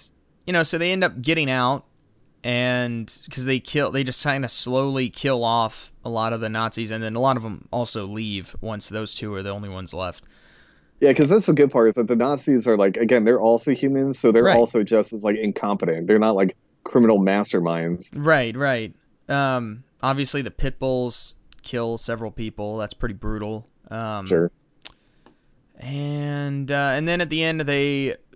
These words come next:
Speaker 1: they find their, you know, th-, they're basically trying to stage a crime scene to look like the band caused everything.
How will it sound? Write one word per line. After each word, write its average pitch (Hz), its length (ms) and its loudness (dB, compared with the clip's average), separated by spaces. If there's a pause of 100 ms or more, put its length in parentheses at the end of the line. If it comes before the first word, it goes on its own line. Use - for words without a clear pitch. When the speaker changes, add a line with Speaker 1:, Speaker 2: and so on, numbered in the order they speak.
(220)
Speaker 1:
they 120 220 -4
find 139 600 -2
their, 120 540 -2 (800)
you 123 160 -8
know, 95 140 -8
th-, 90 220 -10
they're 135 100 -2
basically 170 360 0
trying 151 240 -4
to 120 40 -6
stage 131 440 -6
a 113 60 -8
crime 127 360 -6
scene 120 180 -8
to 113 60 -8
look 123 220 -6
like 117 180 -4
the 110 60 -10
band 110 580 -8 (480)
caused 113 420 -6
everything. 104 640 -10